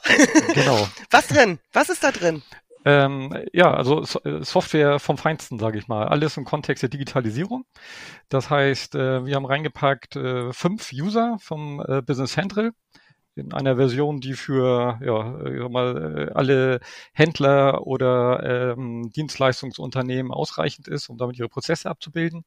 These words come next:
Speaker 1: Inklusive Finanzbuchhaltung ist drin, das ist
Speaker 2: Inklusive
Speaker 1: ja das, ne?
Speaker 2: Finanzbuchhaltung,
Speaker 1: Genau.
Speaker 2: äh, Auftragsverwaltung,
Speaker 1: Genau,
Speaker 2: äh, Lager,
Speaker 1: genau.
Speaker 2: all, all, Einkauf, Verkauf, Lager, was man so meint.
Speaker 1: Ja,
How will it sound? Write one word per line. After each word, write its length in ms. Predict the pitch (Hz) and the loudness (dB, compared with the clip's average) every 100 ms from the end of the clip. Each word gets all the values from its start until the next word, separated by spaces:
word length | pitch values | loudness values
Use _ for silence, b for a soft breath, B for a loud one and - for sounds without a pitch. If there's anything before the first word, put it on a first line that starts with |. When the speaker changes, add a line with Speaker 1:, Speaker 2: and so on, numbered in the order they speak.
| - | 0
Speaker 1:
Inklusive 520 | 190 226 220 175 190 | 2 2 0 0 0
Finanzbuchhaltung 1000 | 202 262 277 254 - 269 - 240 240 247 - | 2 2 4 4 2 -8 0 2 2 -2 -6
ist 200 | 214 - | -8 -2
drin, 200 | 233 - | 0 2
das 120 | 190 | 2
ist 40 | |
Speaker 2:
Inklusive 180 | 190 185 | 6 6
Speaker 1:
ja 60 | 170 | 6
das, 80 | |
ne? 60 | 202 | 8
Speaker 2:
Finanzbuchhaltung, 380 | 240 135 139 139 | 8 8 6 6
Speaker 1:
Genau. 320 | 190 175 165 | 8 8 8
Speaker 2:
äh, 40 | - | 8
Auftragsverwaltung, 920 | 165 - 143 - 147 131 127 139 123 | 4 4 0 2 2 4 2 2 6
Speaker 1:
Genau, 420 | 381 269 190 208 | 8 10 10 8
Speaker 2:
äh, 120 | 127 | 6
Lager, 520 | 120 143 156 143 135 | 8 8 8 8 6
Speaker 1:
genau. 60 | 143 | 6
Speaker 2:
all, 140 | 151 - | 4 4
all, 180 | 143 | 2
Einkauf, 320 | - 156 160 - | 2 2 0 2
Verkauf, 320 | 151 139 127 | 0 0 0
Lager, 400 | 131 135 131 127 | 2 2 2 0
was 140 | 120 | -4
man 120 | 127 | -6
so 100 | 120 | -4
meint. 260 | 123 131 127 B B 453 | -2 -4 -4 B B 6
Speaker 1:
Ja, 140 | 214 | 6